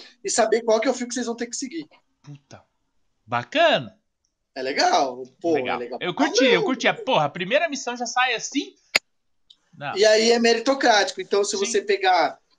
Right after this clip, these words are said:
Speaker 1: tipo, duas caixas, que é as duas que vai ser disponível pro teu time, você vai ter seis frequências de rádio pra distribuir,
Speaker 2: No,
Speaker 1: sei lá,
Speaker 2: pelo
Speaker 1: cem
Speaker 2: tanto.
Speaker 1: pessoas, vamos dizer.
Speaker 2: Aham.
Speaker 1: Cem, cento e cinquenta,
Speaker 2: No,
Speaker 1: cinquenta.
Speaker 2: todo mundo.
Speaker 1: Quanto
Speaker 2: To-, todo mundo teu time.
Speaker 1: Entre todos.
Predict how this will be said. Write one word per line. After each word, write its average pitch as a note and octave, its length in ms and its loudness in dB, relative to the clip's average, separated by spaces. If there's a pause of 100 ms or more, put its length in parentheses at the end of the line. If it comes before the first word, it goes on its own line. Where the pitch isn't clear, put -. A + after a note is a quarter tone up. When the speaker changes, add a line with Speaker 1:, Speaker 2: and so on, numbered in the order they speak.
(220)
Speaker 1:
tipo, F#3 260 -6
duas B3 320 -2
caixas, G3 640 0
que F3+ 100 -2
é F3 60 6
as E3 220 2
duas G3 180 -4
que - 100 -16
vai F#3 120 -2
ser G3 140 -2
disponível F#3+ 440 -6
pro E3+ 100 -16
teu F#3+ 160 -2
time, D#3 380 -8 (320)
você - 140 0
vai G#3 160 2
ter A3 160 2
seis D#4+ 320 0
frequências C4+ 440 -4
de A3+ 60 -4
rádio A#3 320 2
pra B3 100 -2
distribuir, B3 840 -4 (200)
Speaker 2:
No, D3 160 -14
Speaker 1:
sei G#3+ 140 4
lá, A3 100 4
Speaker 2:
pelo D#3+ 140 0
Speaker 1:
cem A3+ 100 2
Speaker 2:
tanto. B3+ 120 -4
Speaker 1:
pessoas, G3 380 2
vamos D#3+ 240 -6
dizer. D#3 240 0
Speaker 2:
Aham. C#3 140 -6
Speaker 1:
Cem, F#3+ 320 -2
cento - 160 -12
e - 40 -20
cinquenta, F3 580 -2 (320)
Speaker 2:
No, D3+ 80 -20
Speaker 1:
cinquenta. G3 420 -2
Speaker 2:
todo F4 260 4
mundo. E3+ 200 0
Speaker 1:
Quanto A3 160 -4
Speaker 2:
To-, B3 240 -8
todo D#4+ 160 -6
mundo D#4 140 -8
teu C#4 120 0
time. A3 260 -4
Speaker 1:
Entre A#3 240 -2
todos. F#3+ 480 0